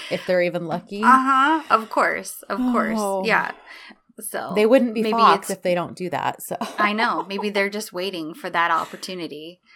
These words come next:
Speaker 2: <laughs>
Speaker 1: Oh, yeah, maybe they're all waiting for Fox to start announcing, and then, like, they'll follow. <laughs> They'll
Speaker 2: Right.
Speaker 1: follow
Speaker 2: Yeah.
Speaker 1: suit.
Speaker 2: Maybe.
Speaker 1: All the
Speaker 2: Maybe.
Speaker 1: other random channels. But anyhow, so,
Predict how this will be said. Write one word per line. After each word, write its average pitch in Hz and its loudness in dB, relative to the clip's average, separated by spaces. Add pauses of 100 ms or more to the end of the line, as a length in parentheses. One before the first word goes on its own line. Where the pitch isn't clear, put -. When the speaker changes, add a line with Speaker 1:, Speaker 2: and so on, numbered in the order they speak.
(380)
Speaker 2:
<laughs> - 0 (420)
Speaker 1:
Oh, 180 -4
yeah, 208 6
maybe 208 4
they're 247 10
all 226 8
waiting 214 2
for 190 -4
Fox 165 -2
to 190 -6
start 185 -2
announcing, 190 -4
and 180 -2
then, 165 -2
like, 175 -4
they'll 156 -4
follow. - -6
<laughs> - -8
They'll 254 0
Speaker 2:
Right. - 4
Speaker 1:
follow 233 2
Speaker 2:
Yeah. 196 0
Speaker 1:
suit. - -6
Speaker 2:
Maybe. 185 -6 (220)
Speaker 1:
All 196 0
the 180 -4
Speaker 2:
Maybe. - 0
Speaker 1:
other 175 2
random 170 -8
channels. - -10
But - -4 (540)
anyhow, 190 4
so, 180 4